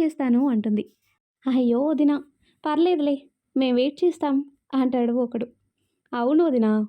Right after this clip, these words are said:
వెయిట్ చేస్తాంలే, మాకు కంగారేం లేదు, ముందు ధర్మన్నకి పెట్టు"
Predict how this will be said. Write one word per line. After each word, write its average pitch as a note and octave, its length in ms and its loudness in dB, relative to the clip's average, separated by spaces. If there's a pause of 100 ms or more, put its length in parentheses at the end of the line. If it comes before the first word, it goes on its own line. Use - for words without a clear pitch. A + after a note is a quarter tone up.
వెయిట్ D4 300 0
చేస్తాంలే, A#3 640 0 (280)
మాకు F4 220 -2
కంగారేం D#4+ 520 2
లేదు, B3+ 280 0 (380)
ముందు C4+ 320 2
ధర్మన్నకి D#4+ 580 0
పెట్టు" E4 420 0